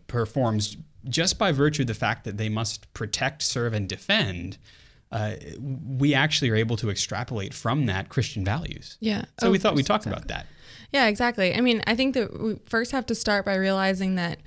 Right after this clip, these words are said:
Speaker 2: it's not like we're trying to, like, spiritualize, you know, a secular holiday, right? But
Speaker 1: Mm-hmm.
Speaker 2: realizing that, like, we are the church militant.
Speaker 1: We are.
Speaker 2: Right? The church has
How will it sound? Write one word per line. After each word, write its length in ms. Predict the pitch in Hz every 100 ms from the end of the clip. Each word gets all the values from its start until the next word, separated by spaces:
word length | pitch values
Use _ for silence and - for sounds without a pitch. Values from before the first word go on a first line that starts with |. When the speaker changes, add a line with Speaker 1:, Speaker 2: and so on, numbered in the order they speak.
| - - -
Speaker 2:
it's 160 | 208
not 160 | 226 214
like 220 | 208 196
we're 80 | 208
trying 180 | 220 202
to, 80 | 190
like, 160 | 165
spiritualize, 920 | - 214 202 196 208 185 180 180 - - _
you 100 | 190
know, 140 | 180 -
a 120 | 190
secular 440 | - 202 208 185
holiday, 480 | 190 185 175 - 87
right? 240 | - 185 -
But 180 | 202 196
Speaker 1:
Mm-hmm. 80 |
Speaker 2:
realizing 420 | 208 208 208 196 190
that, 220 | 170 -
like, 140 | - 180
we 220 | 190 240
are 300 | 208 196 185
the 100 | 180
church 380 | 170 - 190 -
militant. 500 | 185 180 175 90 - - - -
Speaker 1:
We 100 | 107
are. 100 | 143
Speaker 2:
Right? 220 | 202 185
The 80 | 190
church 380 | 190 214 202 -
has 500 | 214 190 185 185